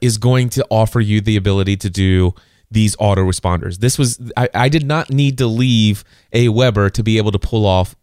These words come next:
an autoresponder series. The issue that I was running into, though,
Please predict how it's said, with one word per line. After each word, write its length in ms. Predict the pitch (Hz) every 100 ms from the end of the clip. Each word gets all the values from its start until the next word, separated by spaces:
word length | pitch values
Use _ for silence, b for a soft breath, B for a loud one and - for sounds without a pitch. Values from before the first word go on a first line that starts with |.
| _ -
an 100 | 110
autoresponder 800 | 110 107 104 92 - 101 92 90
series. 500 | 98 87 87 - - _ _ _ _ _ -
The 180 | 131 -
issue 720 | 170 208 - - 185 120 - -
that 160 | 123 123
I 160 | 120 110
was 160 | 104
running 280 | 107 98 95
into, 400 | 92 - 107 92
though, 360 | 92 87 127